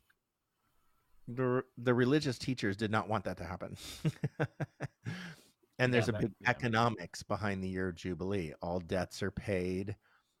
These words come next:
Speaker 1: all slaves are free, all land goes back to the original owner.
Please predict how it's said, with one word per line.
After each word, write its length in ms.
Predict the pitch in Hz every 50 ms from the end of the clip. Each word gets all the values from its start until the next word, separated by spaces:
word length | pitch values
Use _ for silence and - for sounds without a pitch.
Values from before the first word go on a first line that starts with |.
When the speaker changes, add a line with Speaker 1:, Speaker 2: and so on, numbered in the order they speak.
| _ -
Speaker 1:
all 180 | - 92 90 90
slaves 420 | - - - 104 101 101 98 101
are 80 | 107 101
free, 340 | - - 104 101 95 98 95
all 180 | 87 92 95
land 300 | 92 98 92 92 95 98
goes 180 | - 95 95 -
back 240 | - 101 95 92 -
to 100 | - 101
the 80 | 95 92
original 480 | 92 95 101 95 - 104 104 98 - -
owner. 500 | 98 95 95 90 90 90 92 95 92